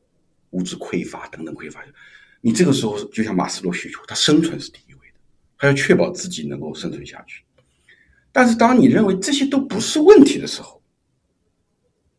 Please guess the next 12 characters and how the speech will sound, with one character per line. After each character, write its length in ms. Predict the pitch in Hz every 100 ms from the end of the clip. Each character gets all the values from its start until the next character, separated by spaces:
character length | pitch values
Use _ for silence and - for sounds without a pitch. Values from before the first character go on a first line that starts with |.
| _
那 100 | -
你 180 | 247 233
再 280 | 233 262 226
去 180 | - 170
说 180 | 175 175
吃 280 | - - 180
两 240 | 127 180
碗 160 | - 113
饭、 180 | 139
三 240 | 120 - 156
碗 160 | 113
饭 320 | 95 117 95